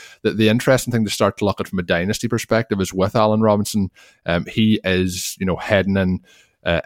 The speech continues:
into another year of his contract, and the Bears can actually save thirteen million in twenty twenty if they forgo that last year off his deal. So there's sort of things that you need to start to, to look at. And I always like to look at players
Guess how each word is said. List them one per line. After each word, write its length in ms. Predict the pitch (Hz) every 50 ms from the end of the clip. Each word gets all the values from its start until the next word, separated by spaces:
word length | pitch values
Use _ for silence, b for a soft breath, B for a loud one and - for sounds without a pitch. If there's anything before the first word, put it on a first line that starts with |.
| -
into 260 | - 95 95 - 113
another 360 | 95 90 90 95 90 87 92 95
year 200 | 95 92 90 90
of 60 | 87
his 120 | 90 -
contract, 540 | - - 101 90 90 98 - 107 98 101 -
and 120 | 101 95
the 40 | 92
Bears 360 | 87 - 95 90 95 101 -
can 100 | - 120
actually 280 | 110 101 - - - 98
save 280 | - - 104 92 87 -
thirteen 460 | - - 92 - - - 98 92 90
million 260 | 87 85 85 90 90
in 80 | 92 92
twenty 340 | - - 98 90 85 92
twenty 460 | 90 - - 92 85 87 - 95 92 90
if 120 | 85 -
they 120 | 95 87
forgo 480 | - - - 98 90 92 98 90 87 90
that 240 | 90 92 87 85 -
last 500 | 85 85 82 85 85 85 - - - -
year 200 | 90 85 85 87
off 180 | 82 80 -
his 220 | - 95 92 90 -
deal. 180 | - 90 87
So 160 | 87 - - 92
there's 240 | 98 98 107 120
sort 260 | - - - 123 113 110
of 60 | -
things 300 | - 107 98 101 - -
that 80 | -
you 80 | - 92
need 160 | 92 90 82
to 60 | 95
start 340 | - - - 95 90 87 -
to, 200 | - 104 92 85 B B B B B B
to 100 | - 92
look 240 | 90 87 87 - -
at. 160 | 101 95 -
And 100 | 95 101
I 120 | 98 104
always 260 | 113 120 117 110 -
like 140 | 110 101 -
to 100 | - -
look 160 | 98 92 -
at 80 | 92 -
players 480 | - - 101 92 90 92 92 90 -